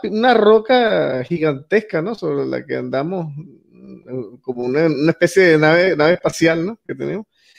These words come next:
Y que, bueno, probablemente, supongamos que, que, que, que, que de alguna manera, no sé, las condiciones medioambientales no dan para que siga existiendo la, la especie humana.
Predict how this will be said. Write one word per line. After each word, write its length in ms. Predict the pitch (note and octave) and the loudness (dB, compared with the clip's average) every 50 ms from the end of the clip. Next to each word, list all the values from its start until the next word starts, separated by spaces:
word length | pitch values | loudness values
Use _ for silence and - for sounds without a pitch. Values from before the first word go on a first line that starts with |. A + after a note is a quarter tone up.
| _ _ _ _ _ - | _ _ _ _ _ -6
Y 200 | F#3+ G3 F3+ E3 - | -4 -4 -4 -2 2
que, 360 | - G3 F#3+ F#3 F3 F3 E3+ | 4 6 6 8 8 6 6
bueno, 720 | D#3+ E3+ F#3+ A#3+ D#4 E4 C4+ F#3+ D#3+ D3 C3+ C#3 D3 D3+ D#3 D3+ | 6 6 6 4 4 4 4 4 4 4 2 0 -4 -12 -14 -4
probablemente, 1040 | D#3+ D#3 E3 D3+ D3+ E3 G3 G#3 G#3+ G#3+ G#3 G#3 - A3+ A3 F#3+ D#3 C3+ - - - - | 2 4 4 6 6 6 4 4 4 2 2 4 4 4 6 6 4 2 0 -2 -8 -12
supongamos 640 | - - E3+ E3 D#3+ D#3 D3+ D3 D3 E3 G3 G3+ G#3 - | -10 -10 -10 -6 -4 -2 0 2 2 2 2 0 0 0
que, 400 | - G#3 F3 C#3+ - - - _ _ _ _ _ _ _ | 2 2 2 2 0 -2 -8 _ _ _ _ _ _ _
que, 280 | - C#3 - - - - | -6 -6 -6 -6 -8 -18
que, 200 | - D#3+ - - | -18 -18 -18 -14
que, 220 | - D3 C3+ C#3 _ | -12 -12 -12 -12 _
que 220 | _ - D3 C#3 | _ 0 2 2
de 60 | C3+ | 2
alguna 300 | C3+ C#3+ C#3 D3 D3 F3 | 2 0 0 -2 -2 -2
manera, 380 | F#3+ F#3 E3+ E3 E3 E3+ F#3 F#3 | 0 0 2 2 2 2 2 2
no 120 | F3+ F3+ | 2 0
sé, 320 | F3 - - F#3 F3 D3+ C3+ | -2 -2 2 4 4 4 4
las 220 | C3 A#2+ - - _ _ | 2 -2 -6 -10 _ _
condiciones 640 | - D#3 D3 C#3 C3 C#3 C3+ - - D#3 D3+ E3+ F#3+ | -2 -2 -2 -2 -4 -6 -6 -6 -4 -4 -2 -2 -2
medioambientales 800 | G3 F#3 F3+ E3+ D#3 C#3 C#3 C#3+ C#3 C3+ - C#3+ D3 E3 F3 F3+ | 0 0 0 0 -2 -2 -2 -4 -4 -2 -2 -2 -2 -2 0 0
no 160 | F3 F3 E3+ | 0 0 0
dan 180 | E3 D#3+ D#3+ | -2 -2 -4
para 240 | - F3 E3+ D#3+ D3+ | -4 -4 -4 -4 -4
que 140 | D3+ C#3 C#3 | -4 -6 -8
siga 380 | C3+ - - D3 C#3+ C#3 D#3 D#3 | -8 -8 -8 -6 -6 -4 -6 -6
existiendo 520 | - - D3 - - D3+ C#3 C#3 D#3 D#3+ | -8 -10 -14 -10 -8 -8 -6 -4 -4 -4
la, 220 | D#3+ D3+ C3+ - - | -2 -2 -4 -4 -6
la 60 | - | -10
especie 320 | - _ C3+ C3+ - E3+ | -8 _ -6 -6 -4 -4
humana. 340 | D#3 F3+ F#3+ E3+ C#3+ - - | -4 -2 -2 -2 -4 -6 -10